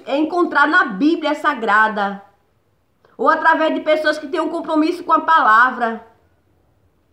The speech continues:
Não em filmes, em filmes de, em filmes evangélicos, que existem muitos por aí,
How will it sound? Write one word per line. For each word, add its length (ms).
Não 280
em 220
filmes, 760
em 300
filmes 340
de, 800
em 300
filmes 300
evangélicos, 840
que 100
existem 460
muitos 400
por 220
aí, 600